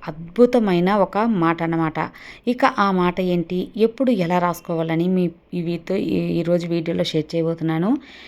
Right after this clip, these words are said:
వీడియోలోకి వెళ్ళబోయే ముందు మన ఛానల్ ఎవరైనా ఫస్ట్ టైమ్ చూస్తున్నట్లయితే సబ్స్క్రైబ్ చేసుకోండి. మన వీడియోస్ నచ్చినట్లయితే లైక్ చేసి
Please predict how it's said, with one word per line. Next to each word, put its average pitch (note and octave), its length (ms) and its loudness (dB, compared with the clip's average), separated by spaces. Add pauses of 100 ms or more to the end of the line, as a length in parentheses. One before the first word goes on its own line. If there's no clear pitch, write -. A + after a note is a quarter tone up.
(160)
వీడియోలోకి D4+ 460 6
వెళ్ళబోయే A3+ 320 4
ముందు G#3 200 2
మన F#3+ 160 0
ఛానల్ F#3 260 0
ఎవరైనా F3 240 0
ఫస్ట్ F3 240 -10
టైమ్ G3 220 -6
చూస్తున్నట్లయితే F3 580 -4
సబ్స్క్రైబ్ E3+ 520 -8
చేసుకోండి. F3 520 -2 (340)
మన C4 120 4
వీడియోస్ A3 400 2
నచ్చినట్లయితే F3 600 -4
లైక్ D#3+ 340 -2
చేసి A#3+ 380 -2